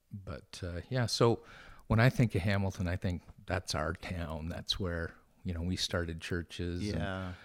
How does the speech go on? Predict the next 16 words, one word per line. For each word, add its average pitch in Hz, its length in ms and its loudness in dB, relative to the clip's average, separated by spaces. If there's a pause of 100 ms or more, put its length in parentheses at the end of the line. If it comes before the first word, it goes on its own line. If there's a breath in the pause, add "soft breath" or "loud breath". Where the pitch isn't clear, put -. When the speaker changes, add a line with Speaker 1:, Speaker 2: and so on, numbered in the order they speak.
(160 loud breath)
Speaker 1:
and 135 180 4
my 117 120 6
grandpa 101 440 0
on 90 100 0
the 87 120 0
other 87 180 -2
side, 82 400 -2
my 80 100 -4
mom's 92 340 0
dad, 78 300 -6
also 95 340 -2
planted 82 460 -6
a 78 60 -10
church - 420 -10
here. 78 180 -6
But 80 220 -10